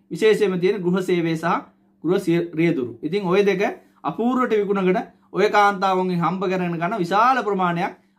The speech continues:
අපේ ලංකාවෙත් මැද පෙරදිග මේ රටවල් වලත් ඉන්නවා. ඉතින් ඒ සම්බන්ධයෙන් අපි වෙනම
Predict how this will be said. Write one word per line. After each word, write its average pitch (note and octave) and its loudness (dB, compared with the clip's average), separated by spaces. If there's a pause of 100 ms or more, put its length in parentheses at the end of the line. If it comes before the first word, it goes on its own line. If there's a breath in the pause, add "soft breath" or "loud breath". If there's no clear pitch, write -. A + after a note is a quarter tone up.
අපේ A#3 0
ලංකාවෙත් G#3 2 (560)
මැද E3+ -4
පෙරදිග A3+ -2
මේ G#3 0
රටවල් F3+ 2
වලත් G3 0
ඉන්නවා. E3 -2
ඉතින් F#3 -2
ඒ G#3 2
සම්බන්ධයෙන් B3 2
අපි A3 -2
වෙනම A3 0